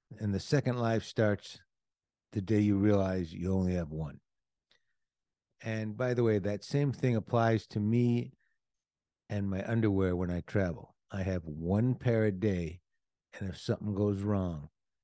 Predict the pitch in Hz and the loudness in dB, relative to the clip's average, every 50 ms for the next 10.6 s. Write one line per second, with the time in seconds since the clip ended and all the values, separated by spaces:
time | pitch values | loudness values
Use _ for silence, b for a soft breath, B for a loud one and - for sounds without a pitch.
0 | _ _ _ _ _ _ _ _ _ _ _ _ _ 98 98 98 95 90 87 92 | _ _ _ _ _ _ _ _ _ _ _ _ _ -6 -4 -4 -2 -2 -2 -2
1 | 98 104 101 104 101 90 92 95 90 87 - 95 98 95 95 92 90 95 95 92 | -2 0 0 0 -2 -2 -4 -4 -6 -6 -6 -6 -4 -4 -2 -2 0 0 0 -2
2 | 87 - - - 90 92 90 82 85 90 85 82 - 80 78 80 73 - - - | -2 -6 -8 -8 -8 -8 -8 -8 -10 -10 -12 -12 -12 -10 -10 -8 -10 -10 -14 -20
3 | - _ _ _ _ _ _ _ _ _ _ _ _ _ _ _ _ _ _ _ | -20 _ _ _ _ _ _ _ _ _ _ _ _ _ _ _ _ _ _ _
4 | _ _ _ _ _ _ _ _ _ _ _ _ _ _ _ _ _ _ _ _ | _ _ _ _ _ _ _ _ _ _ _ _ _ _ _ _ _ _ _ _
5 | _ _ _ _ _ _ _ _ _ _ _ - - 85 80 69 69 - - _ | _ _ _ _ _ _ _ _ _ _ _ -12 -8 -8 -6 -6 -8 -12 -16 _
6 | _ _ _ _ _ _ _ _ _ _ - 82 78 82 87 87 87 82 - - | _ _ _ _ _ _ _ _ _ _ -12 -10 -8 -6 -4 -4 -6 -6 -6 -6
7 | 92 85 82 85 85 80 71 71 - - _ _ _ _ _ _ _ _ _ _ | -6 -4 -4 -4 -6 -8 -10 -12 -14 -18 _ _ _ _ _ _ _ _ _ _
8 | _ _ _ _ _ _ _ _ _ _ _ _ _ _ _ 110 123 139 156 156 | _ _ _ _ _ _ _ _ _ _ _ _ _ _ _ 0 2 4 4 4
9 | 151 127 113 117 107 95 98 110 120 127 135 120 104 - 101 95 - - 120 110 | 4 4 4 2 2 2 0 -2 -2 0 0 -2 -2 0 -2 -4 -2 0 0 0
10 | 110 107 104 101 - - 117 110 107 104 92 | 0 0 -2 -4 -4 -2 0 0 2 0 0